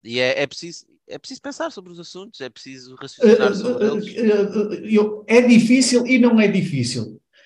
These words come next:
Speaker 2: Não é, eh, eh, é difícil porque às vezes não damos tempo, não damos margem,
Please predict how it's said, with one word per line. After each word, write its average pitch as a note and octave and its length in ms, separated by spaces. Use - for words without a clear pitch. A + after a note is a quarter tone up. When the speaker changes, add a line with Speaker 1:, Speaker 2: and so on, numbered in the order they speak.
Speaker 2:
Não A3 240
é, B3+ 60
eh, G3 440
eh, G#3+ 100
é A3+ 40
difícil A3 580
porque G#3+ 200
às F3 180
vezes G3+ 280
não G3+ 200
damos G#3 380
tempo, F3 520
não F3+ 200
damos G3 360
margem, D#3 640